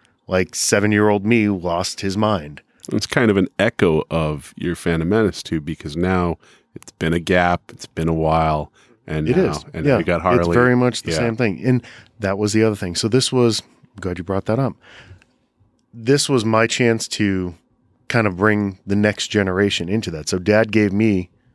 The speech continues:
Speaker 1: four, five, six, you know?
Speaker 2: Mm-hmm.
Speaker 1: He brought me to A New Hope and kicked off this whole fandom.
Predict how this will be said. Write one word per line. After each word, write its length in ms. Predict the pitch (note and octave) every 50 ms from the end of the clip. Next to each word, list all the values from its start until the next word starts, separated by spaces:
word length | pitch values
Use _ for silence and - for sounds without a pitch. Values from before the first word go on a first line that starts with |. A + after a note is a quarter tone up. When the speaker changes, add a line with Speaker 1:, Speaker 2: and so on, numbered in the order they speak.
| _ _ _ _ _ _ _ _
Speaker 1:
four, 260 | - - - G2 F#2+
five, 200 | F2+ A2 G2 F2+
six, 400 | - - D3 A#2 G2 - - -
you 60 | F#2 F#2
know? 200 | F#2 F#2 G2+ A2+
Speaker 2:
Mm-hmm. 200 | - - E2+ G2 - _ - - _ _ _ _ _ _
Speaker 1:
He 140 | _ G#2+
brought 240 | G2+ F#2 A2+ A2 G#2+
me 80 | A2 A2
to 120 | A2 G#2+
A 40 | G#2+
New 160 | G#2 A2+ G#2+
Hope 240 | G2+ A#2+ A#2+ A2+ -
and 180 | G#2 F#2 F2+ -
kicked 240 | - B2+ - -
off 280 | - - G2 G#2 G#2+ -
this 160 | - G2 -
whole 140 | - F#2+ F2+
fandom. 540 | - - A2+ A2+ A#2 G2 E2+ D#2 D2+ D#2+